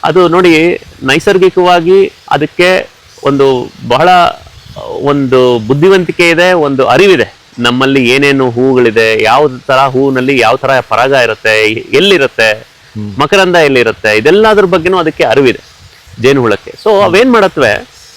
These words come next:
Speaker 1: ಈಗ ಹಾರ್ಕೊಂಡ್ ಬಂದು ಮೊದಲು ಯಾವಾಗ್ಲೂನು ಗಂಡು ಭಾಗಕ್ಕೆ ಹೋಗುತ್ತೆ, ಹೂವಿನ ಗಂಡು ಭಾಗಕ್ಕೆ ಹೋಗಿ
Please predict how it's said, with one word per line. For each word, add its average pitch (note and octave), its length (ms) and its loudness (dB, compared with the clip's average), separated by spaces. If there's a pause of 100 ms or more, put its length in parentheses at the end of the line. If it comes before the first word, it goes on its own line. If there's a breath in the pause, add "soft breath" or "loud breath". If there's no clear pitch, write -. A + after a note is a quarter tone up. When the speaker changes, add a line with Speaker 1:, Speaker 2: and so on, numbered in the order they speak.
(220)
Speaker 1:
ಈಗ F3+ 100 2
ಹಾರ್ಕೊಂಡ್ F#3+ 540 0
ಬಂದು D#3 520 0
ಮೊದಲು G#3+ 280 2
ಯಾವಾಗ್ಲೂನು F#3+ 580 2
ಗಂಡು G3 360 0
ಭಾಗಕ್ಕೆ F3 380 -2
ಹೋಗುತ್ತೆ, G#2+ 300 -4
ಹೂವಿನ G#3+ 520 0
ಗಂಡು F#3 340 2
ಭಾಗಕ್ಕೆ E3+ 400 -2
ಹೋಗಿ C3+ 440 -2